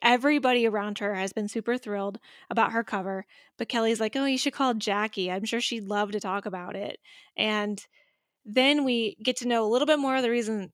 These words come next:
why she's so upset, and it's because Seventeen magazine doesn't know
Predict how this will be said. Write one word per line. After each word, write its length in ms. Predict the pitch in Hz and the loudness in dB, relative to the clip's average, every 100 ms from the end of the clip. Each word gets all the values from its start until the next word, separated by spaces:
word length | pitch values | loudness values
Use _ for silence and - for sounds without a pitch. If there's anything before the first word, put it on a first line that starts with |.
| _ | _
why 420 | 214 202 262 453 415 | -10 0 2 2 2
she's 220 | 233 208 | -2 -4
so 120 | 190 | -6
upset, 480 | 185 - 185 208 233 - | -8 -10 -6 -4 -2 -2
and 360 | 226 220 220 | -2 -2 -2
it's 140 | 220 - | -4 -4
because 340 | 254 269 269 | -2 0 -2
Seventeen 480 | - 233 240 233 214 | 0 0 0 -2 -2
magazine 400 | 214 220 220 202 | -2 -2 -4 -2
doesn't 320 | 208 208 202 | -2 -2 -2
know 460 | 196 196 202 196 | -2 0 2 0